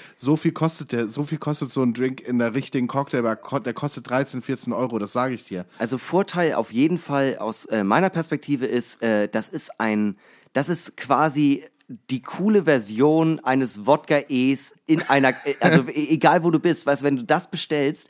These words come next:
Speaker 2: weil du denkst so, ah, ich baue grad ein bisschen ab, aber ich würd gerne noch ein bisschen weitermachen und, äh, Kokain ist schlecht fürs Herz. Äh, ich brauch, ich brauch irgendwie so ein, so ein Kaffee-Cocktail.
Speaker 1: Ja.
Speaker 2: Das ist einfach die, das ist wirklich, das ist was, was man im Anzug trinkt.
Speaker 1: Das ist, also, äh,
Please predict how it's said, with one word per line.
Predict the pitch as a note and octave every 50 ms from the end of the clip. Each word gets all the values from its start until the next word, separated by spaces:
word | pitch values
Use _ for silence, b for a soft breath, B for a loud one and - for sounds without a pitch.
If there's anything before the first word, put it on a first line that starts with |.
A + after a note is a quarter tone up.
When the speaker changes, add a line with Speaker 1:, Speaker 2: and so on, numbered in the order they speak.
| B B B B B
Speaker 2:
weil | - A#2+
du | A#2+ B2
denkst | C#3 D3+ D3
so, | - D3+ D3+ A2
ah, | G2+ C3+ D3
ich | C#3
baue | - C#3+ D3
grad | D#3+ D3+ D3+ -
ein | D3
bisschen | C3 A#2 C3
ab, | - - D#3+ -
aber | C#3
ich | C3+ A#2 -
würd | D3 D3
gerne | - E3+ D3+
noch | D3 C#3+
ein | C#3+
bisschen | C3+ D3 - C#3+ C3 A#2
weitermachen | A#2+ C#3+ D#3+ D#3+ C3+ A#2+ A2+ A2+ B2 C#3+ D3
und, | - - B2 B2 A#2+ -
äh, | B2+ B2+ B2
Kokain | - - C3 - D3 B2 - C#3
ist | C3 B2
schlecht | - - C#3+ -
fürs | - B2 - -
Herz. | D3+ D3 A2+ A2 - - B B B B B - - -
Äh, | C#3 C#3 C3+ C3 A#2 C3
ich | C#3 - -
brauch, | - C#3 C#3+ C#3 -
ich | B2+ -
brauch | - D3 D3
irgendwie | C3+ D#3 E3+ F3+ F3
so | D#3 D#3+
ein, | D3 C#3+ C3+
so | - B2+ C3+
ein | B2+ A#2 -
Kaffee-Cocktail. | - - - G#3 A#3 - A3 D#3 - - - G2 - - - - D#2+ G#2+ B B B B B B
Speaker 1:
Ja. | A#2+ B2+
Speaker 2:
Das | C3+ C#3+ E3+
ist | E3 - -
einfach | - D3 D3 D3+ C#3
die, | - B2+ B2 B2+ -
das | - C3+ C#3+
ist | D3+ D3+ - -
wirklich, | D3 A#2+ C3+ A#2 - - -
das | A#2+ D#3 E3+
ist | E3+ F3+ - -
was, | D#3 D3+ -
was | - C#3+ -
man | C#3 B2+ B2
im | A2 -
Anzug | - G#2 A2 - - - -
trinkt. | - - - D#2 D#2+ - - B B B B B B B B B _
Speaker 1:
Das | - C3+ C#3 -
ist, | E3+ D#3 - - - - _
also, | - - C3 B2 C#3 C#3+ C3 - - _ _ _ _ _
äh, | A2+ A#2+ B2